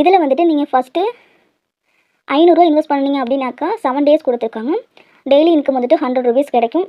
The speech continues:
ஏழு நாள்ல உங்களுக்கு எழுநூறு ரூபா வந்துடும். இதுல உங்களுக்கு ஒரு இரநூறு ரூபா வந்துட்டு ப்ராஃபிட். ஓகேவா? So அந்த பிளான் வந்துட்டு நீங்க யூஸ் பண்ணிக்கலாம். ஃபினான்ஸ்ல வேற எந்த பிளானுமே நீங்க பர்ச்சேஸ் பண்ண வேண்டாம். பாருங்க, அதுலயும் வந்துட்டு பெரிய பெரிய அமௌண்ட் கொடுத்துருக்காங்க. டேஸ் வந்துட்டு ஐம்பத்தஞ்சு நாள் கொடுத்துருக்காங்க. So அதெல்லாம் யாருமே யூஸ் பண்ணவே கூடாது.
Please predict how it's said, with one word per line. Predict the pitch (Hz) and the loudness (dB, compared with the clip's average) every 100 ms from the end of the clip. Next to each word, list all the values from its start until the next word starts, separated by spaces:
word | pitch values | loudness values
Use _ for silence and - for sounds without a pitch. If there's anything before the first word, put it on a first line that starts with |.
| 277 | 0
ஏழு | 269 247 | 0 0
நாள்ல | 247 294 | -2 -2
உங்களுக்கு | 254 277 247 | -2 -2 0
எழுநூறு | 294 285 | 2 2
ரூபா | 247 277 | 0 -2
வந்துடும். | 254 294 | -2 0
இதுல | 262 285 | 2 0
உங்களுக்கு | 254 233 262 | -2 0 0
ஒரு | 233 | 0
இரநூறு | 240 269 | -2 -2
ரூபா | 262 262 | -2 -2
வந்துட்டு | 240 240 | -4 -2
ப்ராஃபிட். | 226 226 226 247 | -4 -4 -6 -8
ஓகேவா? | 220 226 - - - _ | -6 -6 -8 -20 -20 _
So | 330 311 | 0 0
அந்த | 269 269 | -2 0
பிளான் | 262 269 | 0 -2
வந்துட்டு | 240 320 440 _ - | 0 0 0 _ -8
நீங்க | 254 247 | -2 2
யூஸ் | 269 - | 2 2
பண்ணிக்கலாம். | 240 247 311 427 _ _ _ | 0 2 0 0 _ _ _
ஃபினான்ஸ்ல | 311 339 330 339 | 2 2 2 2
வேற | 311 269 | 4 2
எந்த | 277 302 | 2 0
பிளானுமே | 285 285 302 | 0 0 -2
நீங்க | 262 | -2
பர்ச்சேஸ் | 247 269 | -2 -4
பண்ண | 254 254 | -4 -6
வேண்டாம். | 247 359 370 | -4 -4 -2
பாருங்க, | 254 254 320 | -2 -2 -2
அதுலயும் | 262 277 277 | -2 -4 -4
வந்துட்டு | 247 359 370 | -4 -4 0
பெரிய | 262 277 | 0 2
பெரிய | 269 247 | 0 0
அமௌண்ட் | 254 262 | -2 -4
கொடுத்துருக்காங்க. | 233 240 220 214 - _ _ 247 | -4 -8 -10 -12 -14 _ _ 2
டேஸ் | 277 320 | 4 4
வந்துட்டு | 311 269 262 | 0 -4 -4
ஐம்பத்தஞ்சு | 262 262 240 | -2 -2 -4
நாள் | 240 254 | -6 -6
கொடுத்துருக்காங்க. | 240 226 247 311 | -6 -6 -6 -2
So | 277 | -2
அதெல்லாம் | 247 262 247 | -2 -4 -4
யாருமே | 247 269 | -4 -4
யூஸ் | 247 - | -6 -6
பண்ணவே | 226 247 | -8 -6
கூடாது. | 226 214 | -6 -8